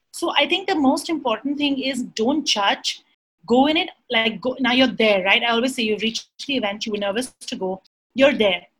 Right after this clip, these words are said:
Now make the most of it, meet whoever you can. You, the person you're probably, you know, like they say, never judge a book by its cover. You're probably judging a person who might actually turn out to be the best person that you'll keep in touch with. I've had people that I'm in touch with for the last ten years and we've worked together.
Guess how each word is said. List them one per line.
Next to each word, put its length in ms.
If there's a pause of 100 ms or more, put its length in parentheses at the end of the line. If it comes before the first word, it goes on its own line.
(360)
Now 400 (340)
make 260
the 80
most 240
of 60
it, 140
meet 180
whoever 260
you 180
can. 340 (420)
You, 200
the 100
person 340
you're 120
probably, 320
you 120
know, 100
like 200
they 60
say, 140
never 200
judge 220
a 60
book 160
by 120
its 160
cover. 200
You're 160
probably 300
judging 340
a 40
person 320
who 80
might 160
actually 360
turn 140
out 180
to 40
be 160
the 160 (100)
best 280
person 280
that 120
you'll 140
keep 180
in 100
touch 260
with. 120 (500)
I've 160
had 160
people 200
that 100
I'm 100
in 80
touch 200
with 100
for 80
the 80
last 280
ten 260
years 400
and 120
we've 180
worked 220
together. 300